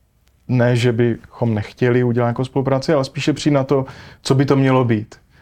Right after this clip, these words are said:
A teďka vždycky dva muži jako duet je problémové a vůbec jako duet, eh, o čem, o čem zpívat, jakou písničku převzat to nebo něco napsat. Zkrátka tyhle věci, tyhle věci trvají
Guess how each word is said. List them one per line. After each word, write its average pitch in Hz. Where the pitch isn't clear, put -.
A -
teďka 123
vždycky 123
dva 123
muži 143
jako 131
duet 120
je 98
problémové 120
a 98
vůbec 113
jako 113
duet, 110
eh, 98
o -
čem, 113
o 120
čem 117
zpívat, 110
jakou 117
písničku 117
převzat 123
to 117
nebo 113
něco 120
napsat. 117
Zkrátka -
tyhle 156
věci, 143
tyhle 143
věci 143
trvají 127